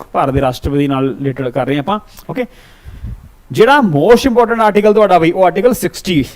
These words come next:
ਆਰਟੀਕਲ ਮੋਸਟ ਇੰਪੋਰਟੈਂਟ ਹੈ। ਇਹਦੇ ਵਿੱਚ ਕੀ ਦਿੱਤਾ ਗਿਆ? ਸਹੁੰ ਦਾ ਸਟਰਕਚਰ। ਸਹੁੰ ਮਤਲਬ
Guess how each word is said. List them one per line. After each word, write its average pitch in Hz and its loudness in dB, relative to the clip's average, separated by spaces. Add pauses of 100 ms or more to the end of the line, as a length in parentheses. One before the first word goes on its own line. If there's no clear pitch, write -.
(100)
ਆਰਟੀਕਲ 143 -2
ਮੋਸਟ 127 -6
ਇੰਪੋਰਟੈਂਟ 113 -8
ਹੈ। - -8
ਇਹਦੇ 190 0
ਵਿੱਚ 233 -4
ਕੀ 202 -2
ਦਿੱਤਾ 180 -2
ਗਿਆ? 208 0
ਸਹੁੰ 208 -2
ਦਾ 208 0
ਸਟਰਕਚਰ। - -6 (320)
ਸਹੁੰ 190 -4
ਮਤਲਬ 208 2